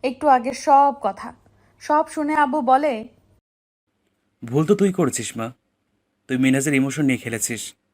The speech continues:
Speaker 2: ছেলেটা এই সাত দিন কতটা কষ্ট করেছে তুই তো নিজের চোখে দেখেছিস। ওর জায়গায় নিজেকে বসিয়ে দেখ একবার, তুই কি পারতি এসব সহ্য করতে?"
Speaker 1: আমি তো ওকে পাওয়ার জন্য এসব করেছি আব্বু,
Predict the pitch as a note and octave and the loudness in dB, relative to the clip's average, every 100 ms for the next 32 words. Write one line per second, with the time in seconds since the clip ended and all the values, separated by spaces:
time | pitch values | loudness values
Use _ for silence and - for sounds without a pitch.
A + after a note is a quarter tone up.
0 | - - C3 D3+ D3 - C3 C3 C#3+ C3+ | -8 -4 -2 0 -2 0 -2 -2 -2 -2
1 | B2 C#3+ C3+ C3 - C3+ B2+ - A2 - | -2 -4 -2 -2 -4 -4 -2 -2 -4 -8
2 | _ _ _ _ _ - C#3 C3+ C3+ D3 | _ _ _ _ _ -6 -2 0 -2 -2
3 | C#3+ D3+ A#2 A2+ - A#2 - - _ _ | -2 -2 -4 -4 -4 -6 -10 -18 _ _
4 | _ A#2+ C3 C#3+ C#3+ D3+ B2+ C#3 D3 B2+ | _ -6 0 2 2 0 0 0 -2 -2
5 | - C3 A#2+ A#2 A#2 A2+ A#2 C3 _ _ | -4 0 0 0 -6 -6 -8 -8 _ _
6 | _ _ D3 C#3 - - E3 D3 C3 A#2+ | _ _ -4 0 2 2 0 -4 -6 -4
7 | A#2+ A#2 - E3+ - _ _ _ _ _ | -4 -4 -6 -8 -10 _ _ _ _ _
8 | _ _ _ _ _ _ D4+ D#4+ E4 - | _ _ _ _ _ _ -6 -4 -4 -6
9 | C#4+ F4 - - - F4 F#4 D#4+ E4 C#4 | -8 -10 -8 0 0 0 -6 -4 -4 -6
10 | - D4+ - C#4+ D4 E4+ - - - | -8 -10 -8 -10 -6 -4 -4 -8 -14